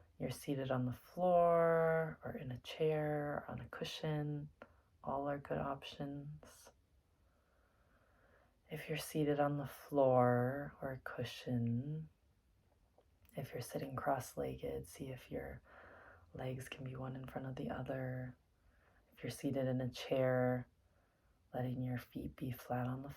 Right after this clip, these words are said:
floor. And for today, I'll invite you to let your palms be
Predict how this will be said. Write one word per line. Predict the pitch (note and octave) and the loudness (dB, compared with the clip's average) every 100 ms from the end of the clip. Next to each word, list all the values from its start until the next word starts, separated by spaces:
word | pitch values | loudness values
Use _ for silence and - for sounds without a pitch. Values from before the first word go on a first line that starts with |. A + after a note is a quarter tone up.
| - | -6
floor. | B2 A#2+ A#2 A#2 A#2 A#2+ - _ _ _ _ _ _ _ _ _ _ _ _ - | -2 0 0 -2 -4 -8 -14 _ _ _ _ _ _ _ _ _ _ _ _ -10
And | B2 B2+ B2 B2 B2 B2 A#2+ - - | -6 -2 0 2 0 -2 -4 -8 -6
for | F3 | -4
today, | - D3+ - C3+ C3 B2+ B2 A#2+ A#2+ B2 B2+ _ _ _ _ _ _ _ _ _ _ _ _ - | -4 -6 -4 -4 0 0 0 0 -2 -4 -8 _ _ _ _ _ _ _ _ _ _ _ _ -2
I'll | D3+ | 2
invite | C#3+ C#3 C3+ C3+ - | 2 2 2 0 -6
you | C#3 C3 - | -4 -4 -6
to | C3+ B2+ B2+ B2 C3 | -4 -2 0 0 -2
let | - C#3+ - | -4 -4 -4
your | B2 | -6
palms | - C3 B2 B2 B2 - | -2 2 4 2 0 -6
be | C3 B2 B2 B2 | -4 -2 0 -2